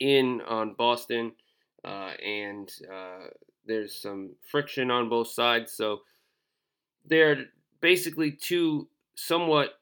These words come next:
uh, easy trades to maneuver, which would be the first one, Malcolm Brogdon, Al Horford, and draft picks. The second one,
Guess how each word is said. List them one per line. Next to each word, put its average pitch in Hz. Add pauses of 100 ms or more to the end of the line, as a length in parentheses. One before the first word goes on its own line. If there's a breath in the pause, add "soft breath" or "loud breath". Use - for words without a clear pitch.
(100)
uh, 120
easy 135
trades 127
to 120
maneuver, 120
which 113
would 117
be 117
the 110
first 156
one, 131
Malcolm 127
Brogdon, 120 (420)
Al 120
Horford, 117
and 107
draft 117
picks. 110
The -
second 147
one, 117